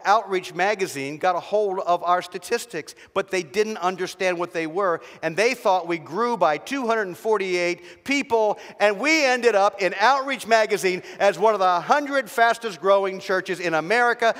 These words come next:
number sixty-two. Hmm. What am I gonna do? Do I say anything? And what when my friends start calling and say,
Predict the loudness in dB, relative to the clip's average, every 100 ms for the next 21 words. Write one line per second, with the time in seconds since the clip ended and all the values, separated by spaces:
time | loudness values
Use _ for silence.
0 | -8 0 2 4 2 -2 -2 -4 -4 -4
1 | 0 0 0 -6 -18 -20 _ _ -20 -20
2 | -20 -20 -20 -20 -20 -20 -20 -20 -20 -20
3 | -20 -20 -20 -20 -20 _ _ _ _ _
4 | _ _ _ _ _ _ _ _ -18 -12
5 | -8 -6 -6 -8 -8 -10 -12 -14 -18 -20
6 | _ _ _ _ _ _ _ _ _ _
7 | _ _ -6 -6 -6 -6 -6 -8 -10 -10
8 | -10 -10 -14 -18 _ _ _ _ _ -10
9 | -6 -6 -6 -4 -2 -2 -4 -8 -6 -6
10 | -6 -8 -14 -8 -8 -6 -6 -6 -6 -4
11 | -4 -4 -6 -6 -4 -6 -6 -12